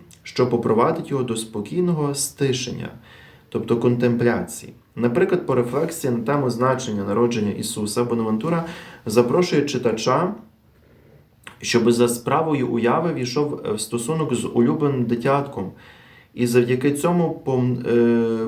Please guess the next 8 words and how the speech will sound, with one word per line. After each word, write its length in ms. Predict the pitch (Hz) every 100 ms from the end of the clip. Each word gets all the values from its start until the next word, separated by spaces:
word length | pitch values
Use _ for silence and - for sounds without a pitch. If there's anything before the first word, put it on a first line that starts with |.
| 113
повніше 460 | 139 131 175 - 143
зрозумів 420 | 127 123 135 151
правду 440 | - 139 165 147
втілення 840 | 143 - - 180 196 120 101 92 - - - - _ _ _ _
і 260 | 180 208 - - -
закохався 1000 | 120 120 135 131 117 - 156 165 - 131
в 220 | 117 127
Ісусі. 600 | 123 - 135 - -